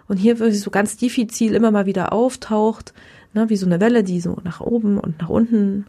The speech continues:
schwabbert, ist das in diesem Film auch. Der ist an sich ganz ruhig erzählt, fast dokumentarisch könnte man sagen, verfolgt eben die Kamera den Figuren, schnappt ein paar Gesprächsfetzen auf, verschwindet wieder.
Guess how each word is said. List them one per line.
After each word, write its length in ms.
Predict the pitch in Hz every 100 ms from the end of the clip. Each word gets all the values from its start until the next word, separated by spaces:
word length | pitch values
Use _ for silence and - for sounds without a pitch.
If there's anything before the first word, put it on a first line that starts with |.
| _
schwabbert, 540 | - 208 202 196 - _ _ - - _
ist 160 | -
das 120 | 190 190
in 60 |
diesem 220 | 196 196
Film 280 | 190 202 185
auch. 280 | 185 220 233 - - - - - _ _ -
Der 140 | 180
ist 200 | 233 -
an 140 | 226 214
sich 160 | 262
ganz 240 | 254 233 -
ruhig 340 | 269 277 -
erzählt, 560 | 214 214 - 254 208 196
fast 560 | - 226 233 - - - _
dokumentarisch 720 | 202 196 196 185 226 285 220 -
könnte 260 | 185 180
man 220 | 170 170
sagen, 640 | 165 165 170 180 180 190 202
verfolgt 520 | - 202 - 202 226 202
eben 200 | 214 196
die 120 | 202
Kamera 320 | 208 208 196
den 180 | 190 190
Figuren, 680 | - 180 202 247 240 240 - -
schnappt 320 | - 202 -
ein 60 |
paar 160 | 208 202
Gesprächsfetzen 760 | 202 - 220 220 196 185 - 185
auf, 220 | 185 185
verschwindet 560 | - - 208 214 185
wieder. 340 | 180 180 196